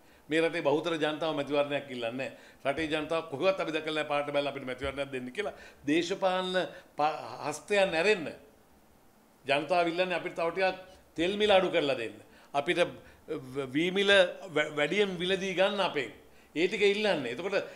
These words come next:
ඒක දෙන්න තෙල් මිල අඩු කරන්න, ගෑස් මිල අඩු කරන්න, සිමෙන්ති මිල අඩු කරන්න, වී මිල වැ-, වැඩිපුර මිලදී ගන්න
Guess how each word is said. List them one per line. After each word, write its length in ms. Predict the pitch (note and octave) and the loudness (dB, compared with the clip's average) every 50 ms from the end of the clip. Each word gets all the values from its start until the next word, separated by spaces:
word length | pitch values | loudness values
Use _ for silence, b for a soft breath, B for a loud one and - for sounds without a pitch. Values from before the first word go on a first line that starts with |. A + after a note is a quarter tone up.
| B B B - | B B B -6
ඒක 340 | E3+ D#3 E3+ F#3+ F#3 G#3 G#3+ F3 | 0 0 0 0 0 -2 -2 0
දෙන්න 280 | D3+ D3+ F3 G#3+ A3 G3+ E3+ A#2 - - - - b b b b b b - | 0 0 0 0 0 0 -2 -2 -2 -6 -14 -20 b b b b b b -2
තෙල් 200 | - D3 D3+ D#3 | 0 0 0 0
මිල 180 | D#3+ E3 E3+ D#3+ | -2 -2 2 4
අඩු 220 | D#3 D3 C#3 D3 | 4 4 4 2
කරන්න, 320 | C#3+ F#3 F#3 F#3 F#3 F#3 F3 | 0 0 0 0 0 0 0
ගෑස් 320 | D3 D3 D3 D3 D3 D3 | 2 2 2 2 0 -4
මිල 140 | D#3+ D#3 D3 | -4 -2 -2
අඩු 160 | C#3+ C3+ C#3+ | 0 -2 -2
කරන්න, 240 | D3 E3+ F#3+ F#3 F3+ D#3+ | -2 -2 -2 -2 -2 -4
සිමෙන්ති 340 | - D3+ D3 D#3 D#3 D#3 | -6 -4 -4 -4 -4 -4
මිල 140 | D#3+ D#3 D3 | -4 -2 0
අඩු 180 | C#3+ C#3 C#3 C#3+ | 0 0 0 -2
කරන්න, 360 | D#3 F#3 F#3+ F#3 F#3 F#3 F3+ C3 B B B B - | 0 2 2 2 2 0 -2 -4 B B B B -14
වී 240 | C3 B2+ D#3 E3+ F3 | -4 -2 0 0 2
මිල 160 | E3+ F3 E3+ | 2 4 4
වැ-, 340 | E3 D3+ D3 D3 D3 E3 E3+ E3+ F3 F3 - B B B B - | 6 6 6 6 4 0 -2 -4 -10 -12 -14 B B B B 2
වැඩිපුර 440 | C#3 C#3+ D3 E3 D#3+ D3 F3 F3+ | 4 4 4 4 2 2 2 2
මිලදී 420 | F3 E3+ D#3+ E3 E3 D#3+ E3+ F3 E3 | 2 2 0 -2 -2 -2 -2 -2 0
ගන්න 500 | D3+ D#3 D#3+ F3 G3 A3 B3+ B3 - | 2 2 2 0 0 0 0 0 0